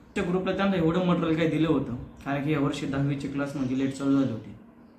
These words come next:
आणि प्रत्येक गोष्टीला प्रिंट मारायला मला ते शक्य नव्हतं, पण बरंचसं मटेरियल मी त्यांना WhatsApp-द्वारे दिलं होतं. So, दोघांना पण माझा पुढचा प्रश्न असा आहे, आता सध्या पेपर तर तुमचे झालेच आहे,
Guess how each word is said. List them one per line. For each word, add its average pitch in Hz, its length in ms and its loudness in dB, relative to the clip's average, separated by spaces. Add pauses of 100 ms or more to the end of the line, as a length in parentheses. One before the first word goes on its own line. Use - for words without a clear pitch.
(160)
आणि 123 160 -4
प्रत्येक 135 340 -6
गोष्टीला 139 360 -2
प्रिंट 135 320 2
मारायला 139 320 4
मला 139 220 4
ते 135 100 -4
शक्य 135 320 -6
नव्हतं, 131 280 0 (1000)
पण 131 120 -2
बरंचसं 147 380 0
मटेरियल 139 300 4
मी 135 120 6
त्यांना 143 260 0 (420)
WhatsApp-द्वारे 127 600 -4 (300)
दिलं 139 200 -2
होतं. 123 220 -4 (600)
So, 202 400 0
दोघांना 190 360 6
पण 190 160 0
माझा 190 280 4
पुढचा 175 280 0
प्रश्न 170 280 -2
असा 156 220 0
आहे, 127 120 0 (280)
आता 185 160 0
सध्या 175 340 4
पेपर 175 320 2
तर 180 100 0
तुमचे 175 220 0
झालेच 156 400 2
आहे, 120 80 -2